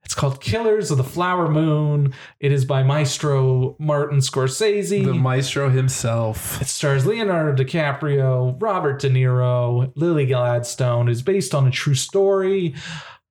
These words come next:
Speaker 1: about, um, the Osage Nation in the twenties and how prosperous they were 'cause they found oil, and all of the shitty white people who descended upon them to get the money for themselves.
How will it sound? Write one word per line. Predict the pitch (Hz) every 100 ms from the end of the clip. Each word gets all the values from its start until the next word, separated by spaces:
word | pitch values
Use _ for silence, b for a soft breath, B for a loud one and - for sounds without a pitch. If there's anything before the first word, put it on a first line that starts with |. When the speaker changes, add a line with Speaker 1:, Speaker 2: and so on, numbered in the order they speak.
| _ -
Speaker 1:
about, | 147 127 131 127 123 -
um, | 123 117 113 110 107 110 107 110 113 117 -
the | 135 196
Osage | 196 - 175 151 131
Nation | 127 123 117 127 117
in | 113 123
the | 117
twenties | - 208 202 202 202 - -
and | 135 120
how | 123
prosperous | 117 185 175 - 170 151 -
they | 147
were | 135 135 131 131 123 B B B
'cause | - 120
they | 123
found | 117 113 - 175
oil, | 170 156 156 151 B -
and | 117 117
all | 156 160 165 160 147
of | 120 113
the | -
shitty | - - - - 208 202
white | 170 170 170
people | 170 156 165 139
who | 127
descended | 123 - 160 165 156
upon | 135 147 151 156
them | 147 143 139
to | 117
get | 110 123 -
the | 120
money | 117 120 117
for | 120
themselves. | 113 107 120 110 110 107 131 - -